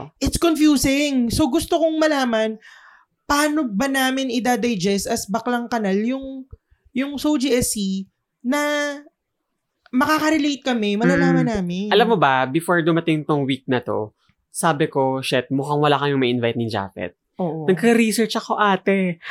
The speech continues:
Speaker 1: Ako
Speaker 2: Alam mo
Speaker 1: din,
Speaker 2: ba,
Speaker 1: ako din.
Speaker 2: di ba nasabi ko sa'yo, parang mga two, two na ata ako nakakatulog. Kasi nanonood ako ng, or nagbabasa ako ng mga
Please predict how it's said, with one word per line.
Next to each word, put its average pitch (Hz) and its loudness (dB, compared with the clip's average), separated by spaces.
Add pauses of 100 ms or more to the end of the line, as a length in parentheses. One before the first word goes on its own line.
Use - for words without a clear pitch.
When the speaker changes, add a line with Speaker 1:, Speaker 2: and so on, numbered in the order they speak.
Speaker 1:
Ako 330 2
Speaker 2:
Alam 269 8
mo 302 10
Speaker 1:
din, - 6
Speaker 2:
ba, 233 8
Speaker 1:
ako 233 2
din. 320 6
Speaker 2:
di - 6
ba 330 8
nasabi 214 4
ko 196 0
sa'yo, 180 2
parang 165 2
mga 160 2
two, 151 2 (260)
two 151 2
na 135 4
ata 127 0
ako 123 0
nakakatulog. 123 0
Kasi 131 2 (340)
nanonood 202 6
ako 196 4
ng, 180 4 (100)
or 170 4
nagbabasa 170 4
ako 156 0
ng 151 2
mga 139 0